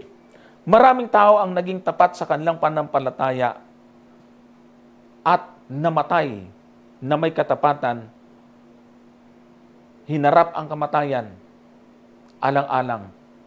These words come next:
sa pananampalataya. Kaya ito po yung mga taong karapat-dapat lang naman na tumanggap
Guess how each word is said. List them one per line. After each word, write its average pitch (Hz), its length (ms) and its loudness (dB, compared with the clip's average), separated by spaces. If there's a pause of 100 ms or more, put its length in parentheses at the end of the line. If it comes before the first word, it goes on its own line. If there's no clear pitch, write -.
(600)
sa - 160 -14
pananampalataya. 107 960 -6 (800)
Kaya 196 340 4 (220)
ito 190 320 4
po 285 160 4
yung 214 160 2
mga 185 320 -2
taong 185 400 0 (1500)
karapat-dapat 156 800 2
lang 139 160 -2
naman 123 320 -8 (560)
na 135 80 0
tumanggap 151 640 -4